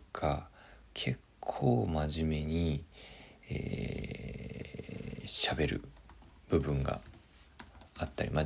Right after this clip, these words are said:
面目に聞く場面があったり、それでいて、えー、まあ、この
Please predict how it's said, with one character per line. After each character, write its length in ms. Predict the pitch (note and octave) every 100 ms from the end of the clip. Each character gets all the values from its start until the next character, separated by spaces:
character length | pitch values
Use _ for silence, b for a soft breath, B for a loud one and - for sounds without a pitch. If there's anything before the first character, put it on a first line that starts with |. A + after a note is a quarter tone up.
| D2+
面 0 |
目 80 |
に 120 | C#2 C#2
聞 160 | -
く 120 | - G2
場 160 | F#2+ E2+ - -
面 260 | C#3 -
が 260 | - - - b b b -
あ 100 | D#2+
っ 60 | D#2+
た 120 | -
り、 220 | D2+ - - B B B B
そ 120 | -
れ 80 | F#2+
で 80 | F#2+
い 80 | F#2
て、 400 | - G2+ - - -
え 320 | - D2 - - -
ー、 40 | C#3+ - - - -
ま 140 | -
あ、 60 | -
こ 180 | - F#2
の 120 | F2